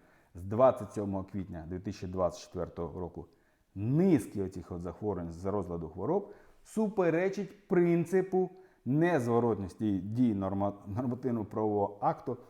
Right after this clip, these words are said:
в часі, обтяжує становище особи, а тому є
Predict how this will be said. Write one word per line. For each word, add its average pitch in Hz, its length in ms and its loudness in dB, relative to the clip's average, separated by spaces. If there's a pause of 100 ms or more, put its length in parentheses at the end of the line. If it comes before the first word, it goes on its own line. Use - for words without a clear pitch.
(120)
в - 60 -20
часі, - 340 2 (360)
обтяжує 110 880 4 (240)
становище 101 720 -4
особи, 175 460 -4 (320)
а 113 120 2
тому 147 300 0
є 135 240 2